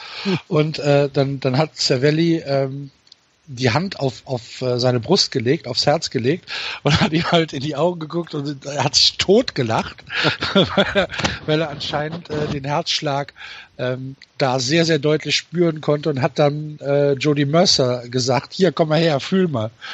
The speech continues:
Speaker 2: <laughs> Und dann, und dann kam Jody Mercer, hat ihn, hat auch auf die Brust gepackt und dann haben die beiden sich halt totgelacht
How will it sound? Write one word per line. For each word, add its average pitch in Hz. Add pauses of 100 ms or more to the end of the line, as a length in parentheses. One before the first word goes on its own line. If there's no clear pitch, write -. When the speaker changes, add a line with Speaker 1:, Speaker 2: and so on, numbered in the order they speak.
Speaker 2:
<laughs> 185 (280)
Und 180
dann, - (540)
und 131
dann 120 (140)
kam 143
Jody 139
Mercer, 160 (300)
hat -
ihn, 127 (180)
hat 135
auch 123
auf 214
die 165
Brust 147
gepackt 170 (300)
und 139
dann 151
haben 156
die 135
beiden 143
sich 131
halt 127
totgelacht 156